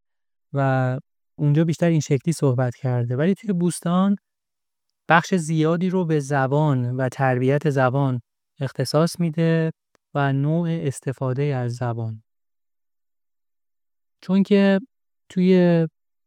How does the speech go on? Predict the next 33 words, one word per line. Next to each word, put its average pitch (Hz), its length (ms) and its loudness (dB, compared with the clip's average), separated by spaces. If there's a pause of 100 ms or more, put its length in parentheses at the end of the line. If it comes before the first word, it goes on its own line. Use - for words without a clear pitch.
(160)
احادیث 151 580 0
و 160 80 4
روایات 147 560 2
و 175 100 2
سخنان 151 480 -2
بزرگان 143 480 0
هم 170 60 0
خیلی 156 280 -2
هستش 143 480 -6
که 143 300 -2 (440)
می‌گن 143 340 0
که 147 380 0 (340)
یکی 151 220 -2
از 143 160 -2
چیزایی 143 320 -2
که 147 140 -2
باعث 139 360 -2
می‌شه 139 220 -2
که 139 100 -2
آدم‌ها 131 480 0
گرفتار 135 560 0
بشن 139 580 -2 (580)
و 139 180 0
حالا 135 440 0 (520)
اون 147 220 -2 (640)
عذاب 139 440 2
اخروی 147 720 0
هم 147 160 0
نصیبشون 135 500 -2
بشه، 135 220 -2
همین 156 220 -2
ماجرای 135 420 0
زبانه. 123 680 0